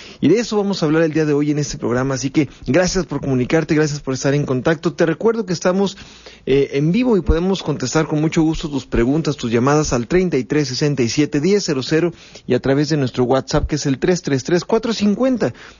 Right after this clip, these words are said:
quince nueve seis. También a través de Facebook estamos Radio María México y a través de YouTube nuestro canal Radio María México también.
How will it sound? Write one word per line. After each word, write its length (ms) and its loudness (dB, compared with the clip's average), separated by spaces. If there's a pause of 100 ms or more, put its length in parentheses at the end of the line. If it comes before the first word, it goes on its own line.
(100)
quince 400 0
nueve 260 0
seis. 360 -2 (340)
También 260 4
a 60 2
través 260 0
de 100 0
Facebook 500 0
estamos 340 0
Radio 260 0
María 280 2
México 580 0 (640)
y 140 2
a 80 0
través 320 0
de 80 0
YouTube 320 0
nuestro 320 -2
canal 340 0 (420)
Radio 380 0
María 320 2
México 500 -2
también. 440 2